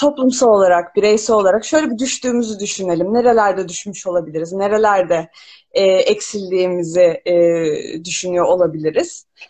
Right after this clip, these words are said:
Tam o noktaya bir gidelim. Toplumsal olarak da olabilir, bu bireysel olarak da olabilir.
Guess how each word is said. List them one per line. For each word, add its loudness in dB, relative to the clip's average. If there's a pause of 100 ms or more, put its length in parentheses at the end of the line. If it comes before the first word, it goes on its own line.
(140)
Tam 0
o 4
noktaya 2
bir -4
gidelim. -2 (280)
Toplumsal -2
olarak 0
da 0
olabilir, -4 (120)
bu -2
bireysel 0
olarak 0
da 0
olabilir. -6